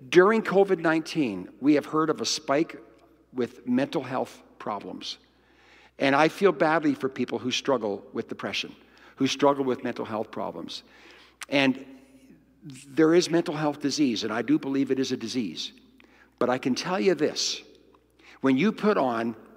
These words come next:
the hope of salvation as a helmet, what you are doing is you're going to let the peace of Christ rule in your heart, and he's going to carry you through. Those difficult times. You know, we've heard about people, like, suicides have increased during covid,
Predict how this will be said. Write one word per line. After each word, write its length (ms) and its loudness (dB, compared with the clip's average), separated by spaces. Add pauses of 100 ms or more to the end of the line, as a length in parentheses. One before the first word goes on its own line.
(360)
the 100 0
hope 260 2
of 100 -4
salvation 580 -2
as 160 -6
a 40 -8
helmet, 480 -10 (640)
what 300 2
you 120 2
are 80 4
doing 380 2
is 120 -2
you're 140 0
going 180 2
to 60 0
let 240 -2
the 60 -10
peace 420 -6
of 100 -14
Christ 720 -8 (300)
rule 520 0
in 60 2
your 120 2
heart, 380 -6
and 140 -8
he's 300 -2
going 240 -4
to 100 -8
carry 420 -8
you 240 -4
through. 400 -10 (840)
Those 380 0
difficult 420 -6
times. 440 -10 (340)
You 120 4
know, 100 6
we've 220 2
heard 180 2
about 280 0
people, 300 -2
like, 200 -4
suicides 600 -2
have 100 -6
increased 640 -6
during 260 -4
covid, 500 -2